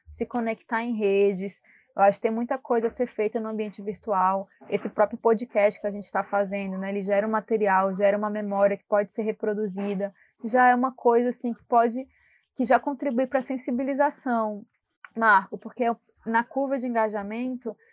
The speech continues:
é um pouco isso. O primeiro passo da curva é você conhecer, se informar. O segundo passo da curva é você compartilhar o que você sabe.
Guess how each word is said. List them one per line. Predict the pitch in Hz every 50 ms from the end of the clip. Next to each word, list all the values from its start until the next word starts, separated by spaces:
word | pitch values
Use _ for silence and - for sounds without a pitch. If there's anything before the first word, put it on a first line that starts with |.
| _ _
é | - 220
um | 226
pouco | - - 254 247 - - 311
isso. | 311 285 247 220 190 - _ 208 - _
O | - 208
primeiro | 208 - 226 233 233 247 277 349 349
passo | - - 277 262 247 - 247
da | 220 202 196
curva | - - 254 254 269 277 247 220 208 196 190 - _ _ _ _ -
é | - 220
você | 208 202 226 240 - - 262 247
conhecer, | 254 - - 254 247 254 330 370 - - - 302 247 208 202
se | - _ 226
informar. | 190 - - 240 254 285 285 247 208 175 165 180 - _ _ _ _ _ _ _
O | - 226
segundo | - - 240 233 233 254 285 302 330 311
passo | _ 269 262 254 254 -
da | 226 226 202
curva | - - - 247 262 285 285 269 233 226 208 -
é | - 226 220
você | 226 247 247 - 262 247
compartilhar | - - 285 - - 320 311 - - 294 285 277
o | 285 285
que | - 302
você | 254 285 294 - 311 330
sabe. | - _ - 381 269 240 226 208 190 190 190 190